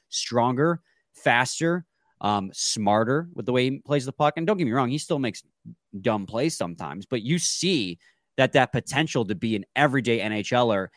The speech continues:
and be a legitimate force in the bottom six is there. And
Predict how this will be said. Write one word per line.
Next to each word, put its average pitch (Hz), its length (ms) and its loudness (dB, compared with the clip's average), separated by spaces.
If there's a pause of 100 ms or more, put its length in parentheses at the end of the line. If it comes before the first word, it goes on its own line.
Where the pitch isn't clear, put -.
(120)
and 107 160 -4
be 113 260 -2
a 98 80 -8
legitimate 113 480 0
force 151 380 -2
in 107 60 -6
the 92 60 -6
bottom 98 260 -2
six - 320 -8
is 76 260 -16
there. 101 380 -2 (360)
And 101 360 -2